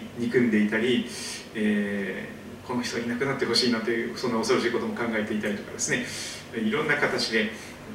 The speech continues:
その心の中は真っ黒な状態であります。「すべての人は罪を犯して、神様の栄光を受けることができない。正しい人は一人もいない」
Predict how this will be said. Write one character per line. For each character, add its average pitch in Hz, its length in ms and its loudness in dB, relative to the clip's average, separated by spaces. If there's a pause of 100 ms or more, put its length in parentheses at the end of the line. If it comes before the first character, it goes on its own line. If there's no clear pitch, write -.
そ - 160 -4
の 104 100 0
心 123 240 4
の 117 60 6
中 107 180 0
は 98 280 0 (100)
真 113 80 -2
っ - 80 -4
黒 123 220 2
な 101 200 0
状 104 140 -2
態 98 100 -6
で 95 60 -8 (300)
あ - 20 -12
り - 80 -12
ま - 100 -6
す。 - 260 -2 (600)
「す - 140 2
べ 190 100 8
て - 80 -2
の 139 100 -2
人 - 180 -2
は - 120 4
罪 165 240 0
を 123 60 -2
犯 - 180 -4
し - 160 -4
て、 208 160 4 (500)
神 147 140 0
様 104 220 -2
の 101 100 0
栄 135 80 4
光 - 140 0
を 135 100 2
受 - 100 -6
け 220 60 2
る 208 100 2
こ - 100 -2
と - 100 -6
が - 100 -8
で - 100 -10
き - 120 -4
な 214 120 6
い。 214 40 -2 (1160)
正 160 180 -4
し - 160 2
い 160 40 0
人 - 160 -4
は 123 60 -2
一 - 180 0
人 214 80 6
も 208 140 8
い 196 40 6
な 208 120 8
い」 214 120 8